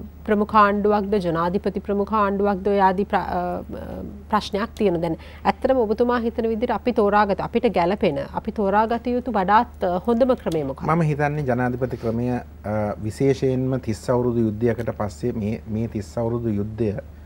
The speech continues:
Speaker 2: අපිට සාර්ථකව නිම කරගන්න පුළුවන්කම ලැබුණේ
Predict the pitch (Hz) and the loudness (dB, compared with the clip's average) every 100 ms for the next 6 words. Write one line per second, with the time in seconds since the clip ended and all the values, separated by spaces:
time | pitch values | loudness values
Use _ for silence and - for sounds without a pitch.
0 | - - - - - - - 123 - 107 | -20 -20 -20 -20 -14 -10 -6 -6 -2 0
1 | 110 120 - 123 131 123 104 107 117 117 | 2 0 -4 -2 0 0 0 -2 -2 -2
2 | 117 120 113 - 107 117 113 117 101 95 | -2 -2 -4 -4 -2 -2 -2 -4 -2 -2
3 | 101 113 98 92 | -2 -2 -4 -6